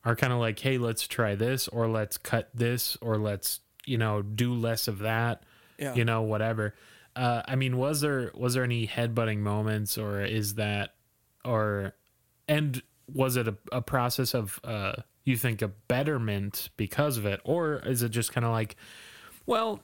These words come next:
Speaker 1: he said to do this, and I guess we did it, but, like, at the end of the day, nah"? <laughs>
Speaker 2: It was,
Speaker 1: Like
Speaker 2: it was actually pretty, pretty split on decision making. Like, he gave us a lot of freedom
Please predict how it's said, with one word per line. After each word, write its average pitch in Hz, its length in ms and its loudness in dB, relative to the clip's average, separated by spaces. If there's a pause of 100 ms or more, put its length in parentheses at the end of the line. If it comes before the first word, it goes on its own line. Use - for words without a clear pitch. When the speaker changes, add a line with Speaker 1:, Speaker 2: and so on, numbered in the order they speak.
Speaker 1:
he 156 140 2
said 175 240 2
to 160 60 2
do 160 140 2
this, 160 400 0 (140)
and 139 100 4
I 139 60 4
guess 139 220 0
we 131 100 2
did 123 200 2
it, 127 220 0 (160)
but, 123 300 0
like, 113 380 -2 (840)
at 131 160 2
the 123 180 2
end 123 180 2
of 120 60 2
the 120 60 2
day, 120 300 2
nah"? 117 340 2 (420)
<laughs> 147 100 2 (420)
Speaker 2:
It 202 160 4
was, 247 160 4
Speaker 1:
Like 233 140 0
Speaker 2:
it 202 100 0
was 220 160 2
actually 254 500 -2
pretty, 165 600 -2 (200)
pretty 160 300 -2
split - 1040 -6
on 135 260 -6
decision 131 500 -8
making. 143 360 -8
Like, 135 160 -12
he 165 120 -8
gave 143 260 -4
us 143 140 -6
a 147 40 -6
lot 139 200 -6
of 143 100 -8
freedom 139 520 -8